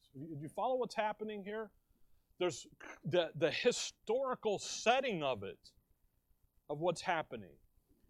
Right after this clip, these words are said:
By the way, if you just keep reading in Acts eighteen, there were tent makers, verse four, "And he reasoned in the synagogue every Sabbath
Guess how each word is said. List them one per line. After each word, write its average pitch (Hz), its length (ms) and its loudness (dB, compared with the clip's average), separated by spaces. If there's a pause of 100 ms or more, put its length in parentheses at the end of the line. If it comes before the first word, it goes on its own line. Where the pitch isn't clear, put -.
(160)
By 151 200 4
the 147 80 2
way, 170 120 6
if 170 140 -2
you 156 80 0
just 147 220 -2
keep 151 260 -2
reading 143 720 -2 (640)
in 135 100 -4
Acts 143 260 -2
eighteen, 160 520 0
there 135 120 2
were 131 120 0
tent 170 260 -2
makers, 156 360 0
verse 139 280 0
four, 175 440 2
"And 139 120 -6
he 151 100 -2
reasoned 156 460 0
in 147 80 -2
the 131 80 -6
synagogue 165 680 0
every 143 240 0
Sabbath 165 560 2